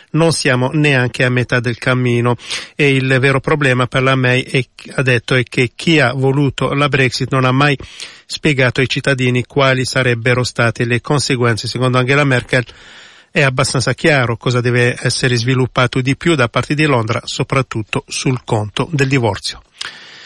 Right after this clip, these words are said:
Sempre a Bruxelles i leader europei hanno chiesto alla Commissione di formulare proposte per tagliare i fondi destinati alla Turchia in qualità di paese candidato all'adesione. Sono circa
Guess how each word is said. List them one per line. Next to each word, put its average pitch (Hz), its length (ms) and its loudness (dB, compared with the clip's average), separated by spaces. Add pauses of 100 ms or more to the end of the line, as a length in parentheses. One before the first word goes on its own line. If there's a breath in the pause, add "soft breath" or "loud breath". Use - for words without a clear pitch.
Sempre 165 280 0
a 165 40 4
Bruxelles 151 520 0
i - 20 -4
leader 139 300 2
europei 135 400 2
hanno 131 180 0
chiesto 131 480 -2
alla 127 160 2
Commissione 131 600 0
di 120 100 0
formulare 135 560 2
proposte 131 480 -2
per - 180 -4
tagliare 127 380 0
i - 20 -2
fondi 131 380 0
destinati 127 500 0
alla 123 140 2
Turchia 151 400 -2
in 127 80 0
qualità 127 380 0
di 123 120 -2
paese 127 460 0
candidato 135 640 0
all'adesione. 123 800 0
Sono 123 240 -2
circa 120 360 -2